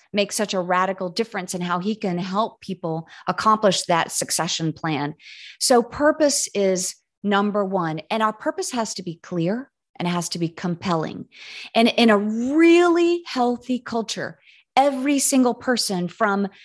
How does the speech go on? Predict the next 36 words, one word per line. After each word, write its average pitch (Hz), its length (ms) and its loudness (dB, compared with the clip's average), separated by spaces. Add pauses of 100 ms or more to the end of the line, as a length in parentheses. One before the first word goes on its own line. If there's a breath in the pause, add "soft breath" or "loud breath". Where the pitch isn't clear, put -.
(200 loud breath)
the 214 160 -2
H 254 260 2
R 254 260 2
director 233 520 -4
down 214 320 -4
to 240 160 -6
the 190 100 -4
janitor 180 680 -4
knows 202 500 0
what 185 140 -10
the 185 40 -6
purpose 165 440 -8
is. - 420 -8
And 202 140 4
it 202 120 2
isn't 214 340 2
just 180 520 -2 (300 soft breath)
selling 175 400 0
more 156 160 0
widgets. - 500 -6 (300 loud breath)
So 220 360 4
number 233 320 4
one, 233 320 4
spiritual 233 600 -2
capital 214 560 -2
in 185 200 -4
the 175 200 -6
organizational 190 720 -2
level 165 260 -2
becomes 165 420 -8
purpose. - 580 -8 (420 loud breath)
Number 202 240 4
two 208 640 2
is 175 160 0
relational 180 640 4
capital, 160 600 -2